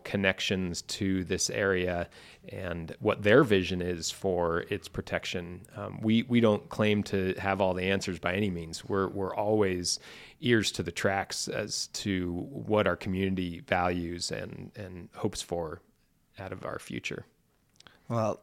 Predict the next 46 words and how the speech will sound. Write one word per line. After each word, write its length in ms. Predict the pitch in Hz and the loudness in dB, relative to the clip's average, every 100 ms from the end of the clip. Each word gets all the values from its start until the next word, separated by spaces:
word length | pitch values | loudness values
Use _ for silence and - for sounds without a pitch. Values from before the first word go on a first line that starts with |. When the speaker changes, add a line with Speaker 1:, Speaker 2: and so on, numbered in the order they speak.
| _ - - - - _ - | _ -20 -20 -20 -20 _ -6
Speaker 2:
I'm 60 | |
so 320 | - 151 135 | 2 8 8
happy 420 | 120 95 113 113 104 | 8 4 4 4 0
this 240 | 98 - | -2 -2
work 220 | 101 98 | -4 -4
is 140 | 90 85 | -6 -2
happening, 640 | 87 90 92 87 87 82 | -2 -2 -2 -4 -4 -6
and 160 | 73 73 | -8 -10
I 500 | - - - - - | -16 -20 -20 -2 2
think 160 | 196 | 6
our 80 | 339 | 8
listeners 420 | 147 156 208 160 | 8 8 8 6
would 380 | 147 - 139 165 | 2 -2 2 4
be 240 | 247 240 143 - _ _ - | 4 2 -2 -10 _ _ 0
interested 720 | 139 160 185 160 - 151 143 | 4 4 4 2 2 4 4
in, 160 | 131 123 | 2 0
like, 260 | 117 117 | -2 -2
your 380 | 110 123 208 226 | 2 6 8 8
connection 680 | - 135 110 98 - 104 98 | 4 2 2 0 -2 -2 -4
to 100 | - | -4
the 80 | 101 | -4
land. 340 | 98 101 95 | -4 -2 -2
Like, 240 | 95 92 - - - - - - | -4 -6 -10 -18 -16 -18 -18 -6
um, 540 | 123 107 95 82 80 - - | -2 0 -2 -4 -10 -12 -14
you 60 | - | -4
said 280 | - 131 117 | 0 0 -2
you, 180 | 113 104 | -8 -8
you 180 | 107 104 | -6 -4
know, 80 | |
you 160 | 101 104 | -4 -4
live 160 | 113 95 | -4 -4
for 120 | 98 | -6
the 140 | 92 | -2
outdoors. 560 | 85 87 87 90 101 - - - - | -2 -4 -4 -4 -4 -6 -14 -18 -8
Like, 160 | 117 - | -8 0
how 200 | 143 165 | 4 6
do 100 | 175 | 6
you 220 | 202 185 | 6 6
experience 640 | - - 90 85 82 73 | 4 0 0 0 -2 -6
the 100 | 85 | -4
outdoors, 520 | 78 78 76 73 - | -6 -6 -8 -8 -10
or 80 | 95 | -10
you 200 | 95 117 | -4 0
and 100 | 127 | 4
your 140 | 160 170 | 6 4
family? 500 | 85 73 71 69 | 0 -4 -8 -12